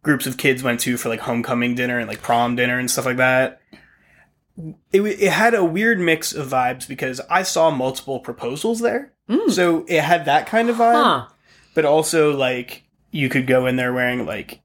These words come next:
Speaker 1: flip-flops and swim trunks from, like, a day in the summer at the pool and just, like, go to get lunch. It was, uh, it was a very
Speaker 3: Huh.
Speaker 1: mixed bag. Um,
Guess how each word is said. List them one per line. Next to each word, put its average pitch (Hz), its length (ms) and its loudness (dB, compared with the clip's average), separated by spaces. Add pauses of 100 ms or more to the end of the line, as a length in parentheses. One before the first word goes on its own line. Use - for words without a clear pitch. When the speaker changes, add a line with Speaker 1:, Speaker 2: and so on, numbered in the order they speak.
(280)
Speaker 1:
flip-flops 123 680 0
and 123 200 0
swim 123 220 0
trunks 120 380 0
from, 117 200 0
like, 123 180 -2
a 123 40 -4
day 120 240 2
in 117 100 2
the 117 80 -4
summer 120 320 0
at 113 100 -2
the 117 80 -8
pool 123 440 0
and 120 120 -4
just, 117 140 -6
like, 117 140 -4
go 120 120 2
to 117 80 -2
get 110 200 0
lunch. 117 320 -2 (260)
It 190 140 6
was, 180 300 0
uh, - 260 -8 (240)
it 170 80 -2
was 165 160 0
a 165 60 -2
very 165 300 4
Speaker 3:
Huh. 143 40 -4
Speaker 1:
mixed 135 260 -4
bag. 113 400 -8 (840)
Um, 131 500 -2